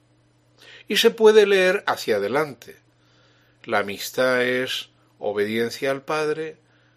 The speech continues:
la amistad es entrega pacífica, la amistad es muerte en el sufrimiento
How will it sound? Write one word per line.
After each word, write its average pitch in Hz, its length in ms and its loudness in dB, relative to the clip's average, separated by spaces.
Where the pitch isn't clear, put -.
la 110 160 -4
amistad 113 520 -2
es 113 240 -2
entrega 110 800 -2
pacífica, 127 840 -12
la 107 260 -4
amistad 101 540 -6
es 117 340 -2
muerte 156 800 -2
en 101 180 -6
el 90 100 -14
sufrimiento 110 1000 -10